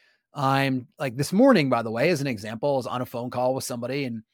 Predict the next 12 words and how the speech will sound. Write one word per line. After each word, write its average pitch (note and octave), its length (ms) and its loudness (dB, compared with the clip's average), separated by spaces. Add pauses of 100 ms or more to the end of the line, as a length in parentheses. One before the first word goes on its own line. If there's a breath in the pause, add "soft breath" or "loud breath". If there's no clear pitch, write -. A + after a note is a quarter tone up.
(140)
they C3+ 100 -6
started C#3 300 -2
sharing C#3 400 -4
some - 160 -8
feedback D3 540 2
and C3+ 80 -2
I C3+ 140 -12
instantly F3 500 2
felt C#3+ 420 0
my C#3 200 -2
energy C3 480 -6
shift. - 500 -14